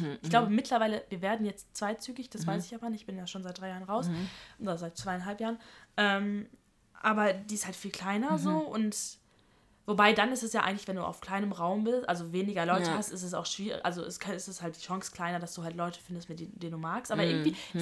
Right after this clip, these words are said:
Speaker 2: diese Aus-, verstehst du, was ich meine?
Speaker 1: Ich
Speaker 2: Aber
Speaker 1: glaub schon.
Speaker 2: diese Ausbildung ist halt wirklich, ähm,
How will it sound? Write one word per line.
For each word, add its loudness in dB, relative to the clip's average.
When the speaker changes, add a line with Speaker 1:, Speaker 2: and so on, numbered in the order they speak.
Speaker 2:
diese 6
Aus-, 8
verstehst -4
du, -8
was -10
ich -8
meine? -2
Speaker 1:
Ich 0
Speaker 2:
Aber 8
Speaker 1:
glaub 2
schon. -6
Speaker 2:
diese 6
Ausbildung 6
ist -2
halt -4
wirklich, 0
ähm, 2